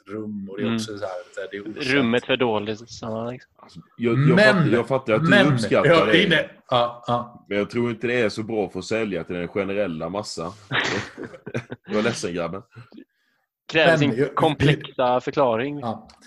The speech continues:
Speaker 1: Nej,
Speaker 3: Jag
Speaker 1: och det
Speaker 3: tror,
Speaker 1: var
Speaker 3: jag tror
Speaker 1: skönt, det var väl
Speaker 3: dåligt
Speaker 1: skönt att du
Speaker 3: är
Speaker 1: sa
Speaker 3: mer,
Speaker 1: det.
Speaker 3: det, det är mer träffsäkert. För folk
Speaker 1: Mm.
Speaker 3: känner till Framgångspodden.
Speaker 1: Ja, exakt.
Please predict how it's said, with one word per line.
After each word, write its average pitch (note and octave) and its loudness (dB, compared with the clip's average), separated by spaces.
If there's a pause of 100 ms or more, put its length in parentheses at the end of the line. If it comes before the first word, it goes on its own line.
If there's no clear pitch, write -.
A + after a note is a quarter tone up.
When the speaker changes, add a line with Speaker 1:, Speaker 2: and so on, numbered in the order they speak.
Speaker 1:
Nej, - -16
Speaker 3:
Jag A#2 0
Speaker 1:
och C3+ 4
det D3 6
Speaker 3:
tror, C#3 6
Speaker 1:
var - 6
Speaker 3:
jag - 6
tror D3+ 4
Speaker 1:
skönt, C3 2
det D3 2
var D3+ 8
väl D3 6
Speaker 3:
dåligt C#3 4
Speaker 1:
skönt C#3+ 6
att B2 0
du C3 2
Speaker 3:
är C3 2
Speaker 1:
sa B2+ 4
Speaker 3:
mer, G#2 4
Speaker 1:
det. F#2+ -2
Speaker 3:
det, A#2 -2
det A2+ -4
är A2+ -4
mer A2+ -2
träffsäkert. F2 -8 (180)
För F#2+ -6
folk G2+ -4
Speaker 1:
Mm. A2+ -2
Speaker 3:
känner G2+ -2
till F#2 -4
Framgångspodden. F2 -6 (840)
Speaker 1:
Ja, A#2+ 2
exakt. A2 -2